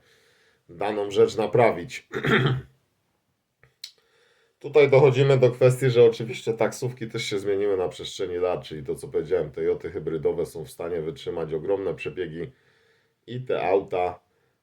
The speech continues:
z automatyczną skrzynią, chociaż ja bym, no, oczywiście, według mnie to nie jest automatyczna skrzynia, tylko rozdzielacz moczy, s-, skrzynia planetarna,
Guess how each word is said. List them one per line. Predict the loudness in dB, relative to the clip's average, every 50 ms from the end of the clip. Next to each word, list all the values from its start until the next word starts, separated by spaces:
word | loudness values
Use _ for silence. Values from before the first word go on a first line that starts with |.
| _ _ _
z | -16 -10 -4
automatyczną | -2 -2 -2 0 -2 -2 -2 -2 -4 -6 -10 -16 -10 -8 -8 -8
skrzynią, | -8 -10 -10 -8 -6 -4 -4 -4 -4 -4
chociaż | -6 -6 -4 -4 -2 0
ja | 0 -2
bym, | -2 -4 -8 -12 -14
no, | -12 -8 -4 -4 -4
oczywiście, | -4 -6 -8 -14 -16 -16 -12 -8 -6 -6 -4
według | -4 -4 -4 -2 -2 0 -2 -2
mnie | -2 -2 0 0 0
to | 2 2
nie | 4 4 4
jest | 6 6 6 4 4
automatyczna | 2 2 0 -2 -4 -4 -4 -6 -8 -12 -10 -10 -10 -12
skrzynia, | -12 -12 -12 -8 -8 -6 -6
tylko | -8 -10 -10 -8 -8 -6
rozdzielacz | -6 -6 -6 -4 -2 0 0 2 0 -2 -4
moczy, | -6 -8 -8 -8 -8 -12
s-, | -12 -12 -14 -20 -20 -20 -20 _ -18 -16 -16 -16
skrzynia | -16 -18 -12 -8 -6 -4 -4 -4 -4 -6
planetarna, | -8 -8 -4 -4 -2 -2 -2 -2 -2 -2 -2 -2 -2 -2 -4 -6 -8 -8